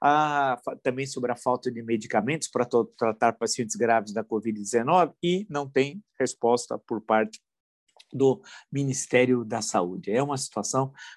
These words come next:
portanto, mais que preocupante, dramática que nós estamos vivendo. É o caos,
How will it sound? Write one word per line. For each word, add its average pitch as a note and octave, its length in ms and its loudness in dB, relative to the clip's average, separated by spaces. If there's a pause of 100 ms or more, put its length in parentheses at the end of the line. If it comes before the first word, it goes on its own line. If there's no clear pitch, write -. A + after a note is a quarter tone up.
(120)
portanto, C3+ 600 4 (480)
mais D3+ 520 4
que C#3+ 120 2
preocupante, A2+ 560 -2
dramática C#3 1080 -2
que A#2 160 -8
nós A2 140 -4
estamos G#2+ 300 -8
vivendo. G2+ 260 0
É G3 80 4
o G3+ 80 2
caos, - 480 -2